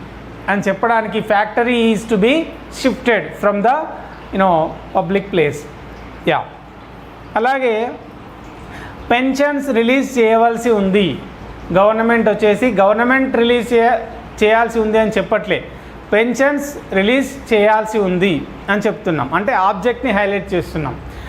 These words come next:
అక్కడ సబ్జెక్ట్ ఎవరు? గవర్నమెంటే రిలీజ్ చేస్తుంది, మనకు సబ్జెక్ట్తో పని లేదు, ఆబ్జెక్ట్ని హైలైట్ చేస్తున్నాం. పెన్షన్స్, ఆ, ఇక్కడ పెన్షన్స్ అనేది ప్లూరల్ కాబట్టి ఏం యూజ్ చేస్తాము? బీ ఫామ్ ఆర్ మాత్రమే ఉపయోగిస్తాం.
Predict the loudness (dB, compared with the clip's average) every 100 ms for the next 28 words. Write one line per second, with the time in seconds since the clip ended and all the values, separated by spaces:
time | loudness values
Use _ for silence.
0 | -2 -2 0 -2 -2 -2 -2 0 2 0
1 | 0 0 2 0 2 2 2 2 0 0
2 | 0 2 2 2 0 0 -2 0 0 0
3 | 0 0 2 2 2 0 -2 -12 -2 0
4 | 2 0 0 0 0 -2 -4 -2 -4 -2
5 | -2 0 -2 -10 -16 -8 -2 0 2 0
6 | 0 2 2 4 2 0 -4 -4 0 2
7 | 2 2 4 4 2 2 2 2 2 2
8 | 4 4 2 -4 -4 -2 0 0 0 0
9 | 0 0 2 0 2 2 2 4 2 -2
10 | -8 -10 0 2 4 4 2 0 2 4
11 | 4 2 2 2 2 2 0 -10 -2 0
12 | 4 4 2 0 -2 -2